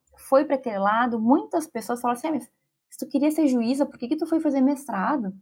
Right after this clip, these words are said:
Perdeu tempo, podia ter ido direto estudar pra um concurso." E sempre vai ter alguém pra te julgar. "Ai, olha ali, ó, perdeu tempo. Pra que que foi fazer isso? Pra que que foi fazer aquilo?" Enfim,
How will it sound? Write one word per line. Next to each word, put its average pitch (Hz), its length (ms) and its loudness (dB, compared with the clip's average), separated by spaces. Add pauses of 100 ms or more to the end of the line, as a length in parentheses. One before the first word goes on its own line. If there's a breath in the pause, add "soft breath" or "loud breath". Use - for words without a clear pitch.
(640)
Perdeu 226 500 2
tempo, 294 540 2 (280)
podia 226 180 -2
ter 240 80 4
ido 233 100 2
direto 220 360 4
estudar 214 200 0
pra 226 120 -10
um 233 40 -6
concurso." 302 680 2 (440)
E 233 140 -2
sempre 294 720 4
vai 277 160 6
ter 269 140 2
alguém 214 340 2
pra 220 100 -10
te 233 160 -2
julgar. 240 400 0 (840)
"Ai, 196 280 -6
olha 190 120 -2
ali, 185 240 -2
ó, 160 160 -8 (540)
perdeu 214 320 -4
tempo. 214 560 -8 (260)
Pra - 120 -18
que 240 140 -4
que 247 80 -16
foi 262 100 -4
fazer 247 300 -4
isso? 202 420 -10
Pra 233 80 -14
que 240 100 -16
que 254 100 -12
foi 254 140 -2
fazer 233 240 -4
aquilo?" 214 480 -8 (160)
Enfim, 269 420 -2